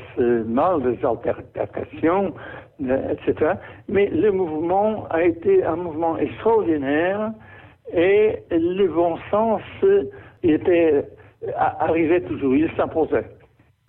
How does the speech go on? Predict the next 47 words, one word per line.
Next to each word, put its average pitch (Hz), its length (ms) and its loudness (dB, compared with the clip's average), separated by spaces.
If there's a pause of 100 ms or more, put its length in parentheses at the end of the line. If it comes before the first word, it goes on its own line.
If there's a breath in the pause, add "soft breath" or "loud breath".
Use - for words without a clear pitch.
(220)
Et 170 420 2 (180)
parce 190 240 0 (220)
que 202 60 0
les 170 360 2
gens 196 160 2
ne 175 80 -2
voulaient 147 280 2
pas 156 120 -2
du 131 160 -4
tout 127 140 -2
discuter - 340 -8
de 113 120 0
la 127 100 2
politique, 131 500 -4
ce - 60 -18
qu'elles 156 140 0
voulaient 156 200 0
discuter - 580 -2
et 165 60 2
comment 165 580 0
on 143 80 0
résout 147 480 0
le 143 140 2
problème 147 440 -2
du 127 120 -4
logement. - 400 -6 (560 loud breath)
Ce - 80 -10
que - 60 2
nous 170 160 4
voulons, 190 320 0 (120)
c'est, 190 280 0 (500 loud breath)
euh, 139 200 2
résoudre 160 300 2
le 131 60 -4
problème 120 380 -2
du 98 80 -6
logement. 85 440 -4 (400 loud breath)
Il 143 100 -2
faut 220 140 0
se 226 120 -6
dire 147 340 2
que 131 280 0 (1500 loud breath)
souvent, 233 440 4
le 208 100 2
problème 160 480 0
du 123 80 0
logement, 139 720 0